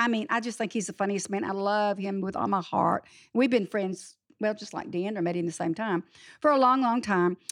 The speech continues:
But, um, I will have to say the last few weeks have not be, there have not been what I would call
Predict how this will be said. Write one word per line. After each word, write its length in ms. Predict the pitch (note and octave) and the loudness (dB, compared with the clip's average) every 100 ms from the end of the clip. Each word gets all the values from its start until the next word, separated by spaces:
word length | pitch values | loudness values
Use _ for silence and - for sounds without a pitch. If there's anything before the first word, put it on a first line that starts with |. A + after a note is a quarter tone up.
| - - | -18 2
But, 260 | A3 G#3 - | 4 4 4
um, 320 | A3 G#3 G#3+ - - | 6 6 2 -4 0
I 120 | A#3 | 2
will 200 | B3 C#4+ | 4 4
have 180 | C#4 A#3 | 2 0
to 100 | A#3+ | -2
say 260 | - G#3+ | 0 0
the 100 | G3 | 2
last 320 | G3+ G3 G#3 - | 0 2 0 -2
few 160 | A#3+ | -2
weeks 340 | A3 G3 - - | 0 0 -2 -8
have 220 | F#3+ F3 _ - - _ _ _ | -8 -10 _ -20 -20 _ _ _
not 280 | F4+ F#4+ A#3+ | 0 0 2
be, 560 | C4+ B3+ B3 A#3+ A#3+ - | 0 2 2 0 -2 -2
there 100 | G#4 G#4+ | -4 0
have 140 | F4+ | 2
not 200 | C#4 C4+ | 4 4
been 220 | G3 A#3 G#3 | 4 4 6
what 200 | G#3 - | 4 4
I 140 | A3+ A#3 | 4 4
would 180 | G#3+ | 2
call 300 | - G#3 F3+ | 0 0 0